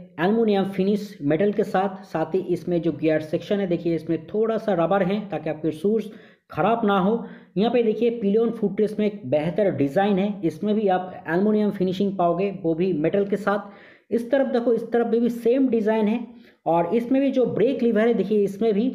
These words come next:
थोड़ा सा रबर है, तो आपके शूज का भी ख्याल रखा गया है यहाँ पे।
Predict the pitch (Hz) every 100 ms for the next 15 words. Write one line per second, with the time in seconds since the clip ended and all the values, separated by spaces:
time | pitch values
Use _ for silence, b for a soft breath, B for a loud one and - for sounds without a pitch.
0 | - 220 240 240 240 156 143 143 180 -
1 | 180 - - 190 185 - 233 240 220 196
2 | 233 - 175 190 165 156 - 165 143 131
3 | 175 123 123 -